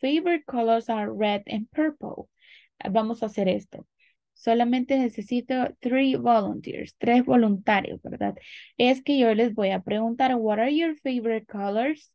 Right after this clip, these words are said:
Y usted me va a decir sus dos colores favoritos, pero utilizando esta pa-, así, esta estructura. Por ejemplo, decir,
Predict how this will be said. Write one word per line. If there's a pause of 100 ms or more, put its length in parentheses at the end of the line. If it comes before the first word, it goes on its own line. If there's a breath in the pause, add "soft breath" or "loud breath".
Y
usted
me
va
a
decir (340 loud breath)
sus
dos
colores
favoritos,
pero
utilizando
esta
pa-,
así,
esta
estructura.
Por
ejemplo,
decir,